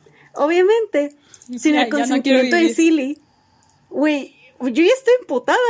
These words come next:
Speaker 1: y, y yo ya acabé la historia, ¿no? Pero estoy encabronada. Pues sin el consentimiento de Silly,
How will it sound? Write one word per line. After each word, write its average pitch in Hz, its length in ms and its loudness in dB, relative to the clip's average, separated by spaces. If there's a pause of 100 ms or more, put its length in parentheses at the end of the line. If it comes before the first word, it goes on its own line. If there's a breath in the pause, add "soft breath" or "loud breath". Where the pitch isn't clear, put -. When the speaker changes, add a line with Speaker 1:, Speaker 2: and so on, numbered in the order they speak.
Speaker 1:
y, 269 400 -2
y 262 60 -2
yo 294 80 2
ya 330 140 2
acabé 370 320 0
la 349 100 2
historia, 359 560 0
¿no? 330 320 2
Pero 240 340 -2
estoy 240 280 -4
encabronada. 220 720 -4 (640 loud breath)
Pues 294 160 -2
sin 339 140 4
el 339 120 -2
consentimiento 294 640 -2
de 339 120 2
Silly, 302 540 0